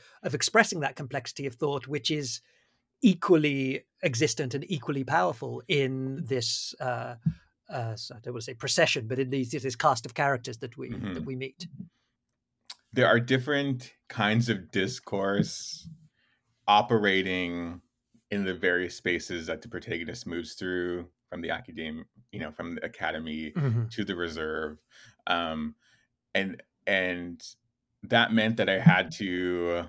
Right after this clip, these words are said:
Speaker 2: perform this kind of balancing act to allow for those multiple and sometimes competing
Speaker 1: Mm-hmm.
Speaker 2: discourses to exist in the same frame.
Speaker 1: Mm.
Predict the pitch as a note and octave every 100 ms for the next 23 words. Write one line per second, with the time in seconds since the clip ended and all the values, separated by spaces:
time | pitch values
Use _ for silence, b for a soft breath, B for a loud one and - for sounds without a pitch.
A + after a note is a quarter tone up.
0 | - - - - - - - B2 B2 D3
1 | D3 C#3 B2 B2 B2 G#2+ G#2 F#2+ E2 E2+
2 | E2+ F#2 A2+ A#2 A2+ A2+ A#2 A#2 B2 B2
3 | - - b b b _ - A2 G2+ -
4 | G2 F#2 F2+ E2 E2 F2+ F#2 - G2 F#2+
5 | F#2+ G2 G2 - - - _ - F#2+ F2+
6 | - - G#2+ F#2 F#2 F#2+ G2+ F#2+ F2 -
7 | F2+ - E2+ E2+ F2 B2+ A2 A#2 _ -
8 | - F2 - G#2 F#2 - G2+ G2 F#2 -
9 | F2 E2 D#2 D#2 - F2 E2 D#2+ D#2 E2
10 | D#2+ D#2+ - D#2+ D#2+ F2+ G#2 - _ _
11 | _ _ _ _ _ _ _ _ _ _
12 | - C#3+ A#2+